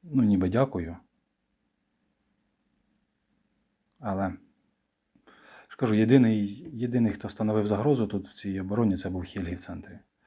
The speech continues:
Не знайшов, як його обійти, і маємо результат. Так, ну, викуп завтра буду робити, поки йти в турнір, мені плюс-мінус подобається. Рейтинг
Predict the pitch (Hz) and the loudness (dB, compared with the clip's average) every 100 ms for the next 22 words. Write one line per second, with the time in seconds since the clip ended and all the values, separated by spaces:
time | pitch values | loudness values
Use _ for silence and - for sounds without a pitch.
0 | _ _ _ _ _ - 110 104 107 101 | _ _ _ _ _ -4 0 2 2 2
1 | - 101 98 104 104 104 117 - 170 170 | 0 0 0 -2 -2 -2 -4 -6 -8 -8
2 | 170 135 131 - _ _ _ _ 98 95 | -10 -8 -8 -10 _ _ _ _ -6 -4
3 | 92 95 95 95 87 85 80 78 - _ | -2 -2 -4 -6 -6 -10 -12 -16 -18 _
4 | _ _ _ _ _ _ _ _ _ - | _ _ _ _ _ _ _ _ _ -20
5 | - _ - 95 180 208 220 170 - - | -20 _ -8 2 6 8 6 0 -6 -20
6 | _ _ _ _ - 104 131 113 92 - | _ _ _ _ -12 -4 -4 -2 -4 -6
7 | _ _ 107 104 98 92 123 131 95 92 | _ _ -2 0 0 2 2 2 -2 -2
8 | 92 87 90 90 95 104 113 98 92 90 | -2 -4 -4 -4 -2 0 2 4 2 2
9 | 90 95 90 - 87 85 85 82 - 90 | 2 4 2 0 -6 -4 -6 -10 -10 -6
10 | 101 98 - 87 85 | -2 -2 -2 -6 -6